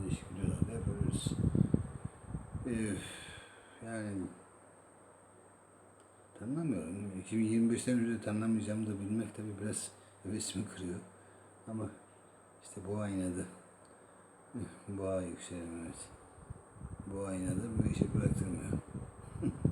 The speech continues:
Sonuna kadar savaşıyor.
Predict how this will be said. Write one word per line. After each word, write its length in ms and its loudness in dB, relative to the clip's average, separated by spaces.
Sonuna 440 -4
kadar 220 0
savaşıyor. 540 -4